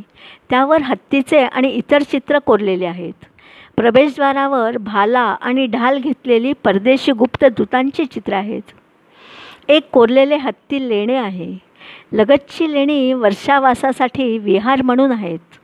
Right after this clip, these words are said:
हिनयान पंथीयांची ही आहेत. प्रवेशद्वारापासून सभास्थानापर्यंत पायऱ्या त्यांना फक्त सुरुवातीस आणि शेवटी आधार आहे. काही ठिकाणी दड-,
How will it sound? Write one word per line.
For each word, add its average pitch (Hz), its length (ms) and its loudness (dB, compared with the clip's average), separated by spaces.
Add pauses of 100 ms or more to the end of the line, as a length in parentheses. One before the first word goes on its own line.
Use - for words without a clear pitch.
(840)
हिनयान 311 560 6
पंथीयांची 294 760 2
ही 277 220 0
आहेत. 196 320 -6 (840)
प्रवेशद्वारापासून 285 1300 0
सभास्थानापर्यंत 214 1120 -2 (220)
पायऱ्या 220 480 0 (480)
त्यांना 233 240 0 (100)
फक्त - 240 -4
सुरुवातीस 277 800 2
आणि 262 180 -2
शेवटी 233 400 2
आधार 190 380 -2
आहे. 190 240 -14 (760)
काही 285 240 2
ठिकाणी 285 580 0
दड-, 240 380 4